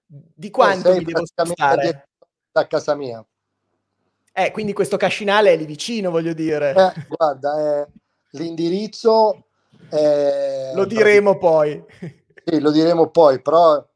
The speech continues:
Speaker 2: fai finta, è a Colle Salvetti, a trecento metri da Colle Salvetti.
Speaker 1: Caspita, è vicinissimo.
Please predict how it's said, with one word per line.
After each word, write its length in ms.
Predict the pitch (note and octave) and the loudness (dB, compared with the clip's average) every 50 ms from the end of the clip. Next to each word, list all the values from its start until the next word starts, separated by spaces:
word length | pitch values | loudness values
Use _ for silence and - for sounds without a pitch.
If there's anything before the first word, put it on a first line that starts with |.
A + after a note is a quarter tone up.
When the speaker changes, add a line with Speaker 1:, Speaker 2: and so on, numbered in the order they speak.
| _ _ - | _ _ -14
Speaker 2:
fai 80 | C#3+ | -14
finta, 480 | C3+ - D#3+ D#3 D3+ - D#3 D3+ C#3+ C#3+ | -12 -12 -14 -12 -4 -2 0 0 0 0
è 60 | D3 | 0
a 120 | D3+ C#3 - | -2 -4 -4
Colle 200 | - E3 D#3+ D3+ | -4 -6 -6 -4
Salvetti, 540 | - - C#3 B2+ B2 D3 C3 A#2+ - - A#2+ | -6 -8 -8 -8 -8 -8 -8 -10 -10 -12 -14
a 80 | A#2+ | -12
trecento 480 | - - C#3 C3 - D#3 C#3+ B2+ - C#3+ | -10 -10 -12 -8 -6 -6 -6 -4 -4 -4
metri 180 | D3+ C#3+ C3+ | -4 -4 -2
da 120 | C#3 C3+ B2+ | -2 -2 -2
Colle 200 | - C#3 C3+ B2 | -2 -4 -6 -4
Salvetti. 500 | - B2+ A#2+ A#2 B2 A#2+ A2 - - _ _ _ _ _ - - _ _ _ _ _ _ | -6 -6 -6 -6 -8 -8 -10 -12 -18 _ _ _ _ _ -20 -20 _ _ _ _ _ _
Speaker 1:
Caspita, 420 | - D3+ - - - A2 - F2+ | -14 -14 -14 -14 -20 -20 -20 -20
è 260 | - E2+ - - - - _ | -18 -18 -18 -20 -20 -20 _
vicinissimo. 640 | - C3+ C3 - D3 D3+ C#3 - - - G#2+ A#2 | -20 -20 -20 -20 -20 -20 -20 -20 -20 -20 -20 -20